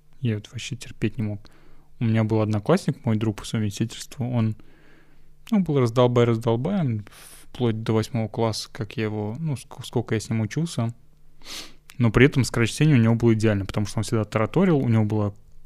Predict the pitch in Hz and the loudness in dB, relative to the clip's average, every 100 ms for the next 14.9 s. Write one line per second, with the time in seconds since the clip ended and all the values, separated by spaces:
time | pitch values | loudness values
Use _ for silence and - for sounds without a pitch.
0 | - - 123 - 117 - 110 - - 107 | -12 -4 -2 0 0 0 -4 -4 -6 -6
1 | - - - - - - - - - - | -8 -20 -20 -20 -18 -16 -16 -18 -20 -8
2 | 127 117 113 113 104 107 110 120 110 107 | -2 0 2 2 2 0 0 0 0 0
3 | 113 131 - 151 123 117 117 113 117 110 | -4 -10 -4 0 0 0 0 2 2 0
4 | 107 - 113 - 110 - 214 226 127 110 | 0 0 0 0 -6 -4 -6 -2 -2 0
5 | 113 113 117 - 117 117 170 131 - 120 | -2 -2 -2 -2 0 4 4 2 2 0
6 | 110 101 101 - - - - - - - | 2 -2 -6 -16 -20 -20 -20 -20 -20 -20
7 | _ - 120 110 107 110 104 131 170 127 | _ -6 0 2 2 0 2 2 4 4
8 | 120 123 117 117 - - 107 - 110 101 | 4 2 0 0 -2 -4 -4 -2 -4 -2
9 | 113 104 101 113 - - - - 123 113 | -2 0 -4 -8 -18 -20 -20 -4 0 2
10 | 110 110 110 117 156 120 110 113 107 107 | 2 0 -2 -4 -2 0 2 2 2 0
11 | 127 113 113 107 104 - 107 104 104 104 | -4 -4 -2 -2 -2 -2 -2 -2 -2 -2
12 | 101 117 190 131 113 113 - 107 - 113 | -2 -2 -2 -2 -4 -4 -6 -8 -6 -4
13 | 104 - 139 120 107 113 113 104 - 120 | -4 -2 -2 0 0 0 -2 -4 -6 -6
14 | 98 156 123 117 117 110 - 117 - | -4 -4 -2 -2 -2 -6 -6 -6 -6